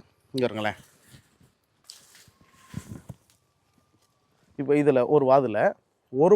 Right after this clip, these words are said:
பழமோ ரெண்டு பழமோ இடையிலையோ அல்லது நுனியிலையோ ஏதாவது ஒரு பழம் வந்து மஞ்சள் கலராவோ இளமஞ்சள் கலராவோ பழுக்க ஆரம்பிக்கும். அப்படி பழுக்க ஆரம்பிக்கும் போதே பார்த்தீங்கன்னா அந்த வாதை வந்து நம்ம வந்து கொத்தோட வந்து கிள்ளிடுவோம். அது எப்படி நமக்கு வந்து தெரியும் அப்படின்னு சொல்லி கேட்டிங்கன்னா, கொடிமிளகை பொறுத்தளவுக்கு மரத்துல ஏத்தி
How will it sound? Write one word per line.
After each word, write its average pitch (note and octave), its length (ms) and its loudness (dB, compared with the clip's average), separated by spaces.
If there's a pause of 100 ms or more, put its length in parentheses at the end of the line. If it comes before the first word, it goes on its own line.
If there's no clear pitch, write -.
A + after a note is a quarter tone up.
பழமோ F#3+ 360 2 (120)
ரெண்டு D3 240 0
பழமோ B2 240 0 (640)
இடையிலையோ F3+ 500 4 (200)
அல்லது C#3+ 300 4
நுனியிலையோ C3 440 -2 (340)
ஏதாவது D3 260 0
ஒரு E3 180 2
பழம் D3+ 200 -2
வந்து B2 220 -8 (500)
மஞ்சள் D#3 320 2
கலராவோ C3 380 0 (100)
இளமஞ்சள் C3+ 420 -4
கலராவோ A#2 280 -2
பழுக்க B2+ 240 -4
ஆரம்பிக்கும். G#2+ 340 -10 (220)
அப்படி B2+ 240 -6
பழுக்க G3 280 2
ஆரம்பிக்கும் C3+ 380 -2
போதே A#2 220 -4
பார்த்தீங்கன்னா A#2 320 -8 (440)
அந்த B2 160 -2
வாதை D#3+ 220 6
வந்து D#3+ 160 -2
நம்ம B2+ 180 -4
வந்து C3 160 -8
கொத்தோட B2 340 -4
வந்து A#2 160 -10
கிள்ளிடுவோம். G#2+ 340 -8 (300)
அது F#3 180 6
எப்படி G3+ 200 0
நமக்கு D#3 220 0
வந்து D#3 180 -4
தெரியும் C#3 200 2
அப்படின்னு B2 180 -8
சொல்லி A#2+ 120 -6
கேட்டிங்கன்னா, C3 320 -6 (440)
கொடிமிளகை F#3+ 440 4
பொறுத்தளவுக்கு C3+ 440 -4
மரத்துல C#3+ 340 -2
ஏத்தி B2+ 160 -8